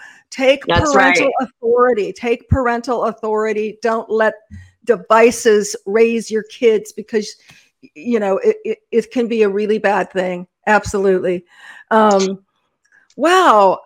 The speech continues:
Speaker 1: Uh, I am so happy that you jo-, I'm so happy that I met you and ran a, you know, I
Speaker 2: Mm.
Speaker 1: don't,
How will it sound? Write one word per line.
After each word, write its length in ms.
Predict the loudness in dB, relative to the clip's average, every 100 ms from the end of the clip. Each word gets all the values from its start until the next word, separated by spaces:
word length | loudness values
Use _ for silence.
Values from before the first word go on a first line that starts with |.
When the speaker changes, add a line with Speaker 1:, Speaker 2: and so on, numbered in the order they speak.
| 0
Speaker 1:
Uh, 300 | 4 4 4 0 _ _ _ _ _ _ _ _ _ 0
I 260 | 4 4 0 -8 -6
am 160 | -6
so 420 | -6 -4 2 2
happy 320 | 4 2 2 -4
that 160 | -6
you 220 | -4 -4 -2
jo-, 140 | -2
I'm 180 | -2 -2
so 180 | -2 2
happy 260 | 4 4 2
that 180 | 4
I 140 | 2 2
met 340 | 0 0 0
you 180 | 0 0
and 120 | 0
ran 240 | -2 -2 -4
a, 60 | -10 -20 -14 -6
you 100 | -2
know, 140 | 0
I 200 | 2 2
Speaker 2:
Mm. 40 | 2
Speaker 1:
don't, 260 | 0 -2